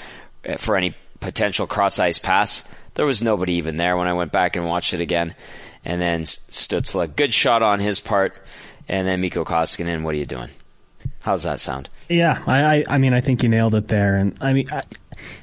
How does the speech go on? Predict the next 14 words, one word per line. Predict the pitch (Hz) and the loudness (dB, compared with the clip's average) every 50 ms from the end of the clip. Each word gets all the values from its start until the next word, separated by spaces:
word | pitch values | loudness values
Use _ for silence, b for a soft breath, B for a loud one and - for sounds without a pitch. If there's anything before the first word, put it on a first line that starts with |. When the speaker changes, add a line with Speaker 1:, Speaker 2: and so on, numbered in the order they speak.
| B B | B B
Speaker 2:
if | 196 208 220 214 202 - | 2 4 4 4 4 4
this | 254 254 - - | 4 4 4 4
is | 208 165 | 4 6
the | 151 147 143 | 6 6 6
other | 143 143 131 | 6 6 6
way | 123 123 120 113 | 6 6 6 6
around, | 104 104 107 104 104 104 101 101 | 6 6 6 6 6 6 6 6
and | 110 123 | 6 6
let's | 135 123 - - | 4 4 2 2
say | - 143 135 131 | 4 4 4 4
Connor | 120 - 135 127 120 117 | 4 4 4 6 6 6
McDavid | 117 104 - 123 117 117 117 113 110 110 107 | 4 4 4 4 4 4 6 4 4 4 4
beats, | 107 110 110 107 107 - - - - | 4 4 4 4 2 0 -2 0 2
uh, | 120 107 107 107 107 104 104 107 | 4 4 6 6 6 4 4 2